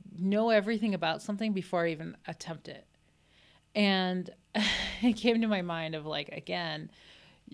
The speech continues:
stop doing that. The more, the more you research something, the more resistance you can put on your trail, because there's just more things that you learn that may become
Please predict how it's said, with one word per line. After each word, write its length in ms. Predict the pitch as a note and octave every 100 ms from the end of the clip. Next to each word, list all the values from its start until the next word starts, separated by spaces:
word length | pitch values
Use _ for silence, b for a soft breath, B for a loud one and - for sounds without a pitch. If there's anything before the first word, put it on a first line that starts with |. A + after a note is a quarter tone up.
| - _ -
stop 320 | - E3+ D#3+
doing 300 | F#3 A3 G3+
that. 360 | E3+ - - - -
The 100 | F3+
more, 580 | F#3 F#3 G3 G3 F#3+ - -
the 120 | F#3
more 240 | F#3 G3+
you 200 | G#3+ A3
research 600 | F#3 F#3+ G3 - G#3+ A3
something, 580 | - G#3 G#3 A3 A3 G#3+ F3
the 140 | F#3
more 280 | F3+ F3+ F3+
resistance 800 | F3 F3 F#3 F3+ - F3 E3 -
you 100 | E3
can 180 | - D#3+
put 180 | - D#3+
on 140 | D#3
your 140 | E3
trail, 440 | - - C4+ B3+ G3
because 580 | F3+ F3+ - F#3 F3 F3
there's 200 | F3 E3
just 220 | F3 F#3
more 580 | F#3 F#3+ F#3+ G3 G3 F#3+ B B B B -
things 680 | B3+ C4 G3+ F#3 F#3 F#3 -
that 440 | F3+ D#3+ D#3+ -
you 160 | F3+ E3+
learn 560 | F3 B3+ B3+ F#3+ F3+
that 280 | E3+ E3 - -
may 520 | G3+ F#3 F#3+ F#3 F3+
become 920 | E3 E3+ - - F3+ D#3+ D#3+ D#3+